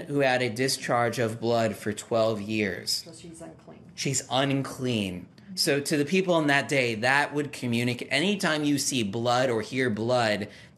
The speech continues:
Speaker 1: in the Old Testament, unless it's connected with the sacrifices, that's the only kind of good blood that, that heals or forgives or cleanses. Any other contact with blood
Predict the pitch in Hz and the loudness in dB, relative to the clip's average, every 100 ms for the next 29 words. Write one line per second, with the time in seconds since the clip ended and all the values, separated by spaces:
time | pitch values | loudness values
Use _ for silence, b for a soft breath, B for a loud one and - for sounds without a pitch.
0 | - 123 120 117 127 120 131 123 - 113 | -2 0 2 2 2 0 0 0 0 -2
1 | 101 95 95 B B B - - 135 131 | -2 -2 -8 B B B -14 -4 0 2
2 | 160 196 196 - 156 156 165 160 143 - | 2 2 0 -2 0 2 2 0 -2 0
3 | 107 - 143 147 131 107 107 98 95 104 | 0 2 2 2 -2 0 0 0 0 0
4 | 104 98 B B - 151 156 156 160 156 | 0 -2 B B 0 0 0 0 2 4
5 | 151 143 139 127 120 104 95 113 - - | 2 0 0 2 0 0 -4 -12 -14 -2
6 | 160 165 123 110 104 92 92 107 120 B | 0 0 0 -2 0 2 2 -2 -6 B
7 | B 131 104 113 113 - - - - - | B -2 0 0 -2 -4 -18 -20 -20 -20
8 | - - - 196 156 117 104 113 123 151 | -18 -12 0 2 4 4 0 0 -2 -2
9 | 117 123 113 123 123 147 143 107 101 - | 0 0 0 -2 0 2 2 2 -2 -4
10 | 113 - 165 156 107 104 101 - B B | -4 0 0 0 -2 -4 -4 -6 B B
11 | B - 160 202 208 175 151 151 135 143 | B -2 2 4 4 2 0 0 0 2
12 | 127 - 123 107 98 143 139 107 98 | 0 0 -4 -2 -2 2 2 2 0